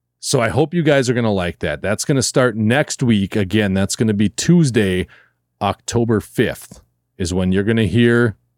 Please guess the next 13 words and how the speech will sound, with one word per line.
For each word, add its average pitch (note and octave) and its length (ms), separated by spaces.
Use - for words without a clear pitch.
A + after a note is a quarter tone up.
the F2 140
very A2 460
first C3 360
episode A#2+ 420
of G2 80
season A#2 460
three, G#2 240
the F2+ 100
final F#2+ 340
season F#2 380
of E2+ 140
Mystery F#2+ 400
Minnesota, F#2 600